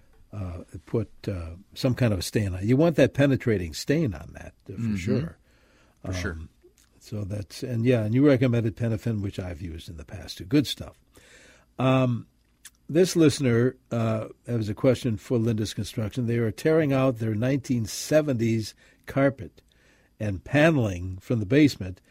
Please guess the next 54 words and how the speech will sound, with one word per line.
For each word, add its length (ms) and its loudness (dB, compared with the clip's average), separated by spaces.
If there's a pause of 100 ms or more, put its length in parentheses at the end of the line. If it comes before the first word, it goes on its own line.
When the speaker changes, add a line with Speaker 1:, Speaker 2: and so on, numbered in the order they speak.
(240)
Speaker 1:
They 80 2
wanna 220 4
know 100 4
what's 180 4
the 60 0
best 240 4
way 160 8
to 80 6
get 160 4
rid 160 6
of 80 2
musty 360 0
and 200 0
dampness. 640 -2 (440)
Uh, 140 -2
really, 300 2
the 120 0
best 300 2
advice 380 0
for 160 -2
remodeling 720 0
older 420 2
basements. 640 -2
What 160 -2
would 280 -2
you, 100 2
you 220 0
recommend 640 0
that 160 -6
they 180 -2
do? 280 0
Uh, 140 -6
if 180 -6
they 100 2
were 160 4
to 80 4
call 260 6
Lindus 400 2
and 140 -6
say, 200 -2
"Hey, 120 4
we 160 2
want 300 0
this 200 2
done," 400 -4 (640)
what 220 0
would 160 6
the 60 2
process 500 0
be, 220 -4
would 200 -8
you 100 -10
think? 440 -18 (440)
Speaker 2:
Well, 360 -2